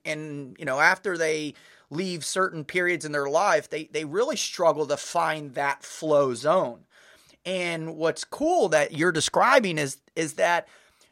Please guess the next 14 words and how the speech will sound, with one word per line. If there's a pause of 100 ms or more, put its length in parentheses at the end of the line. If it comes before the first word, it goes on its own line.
(340)
the
energy
that
you
guys
bring
together
and
the
focus (200)
in,
in
the
mission,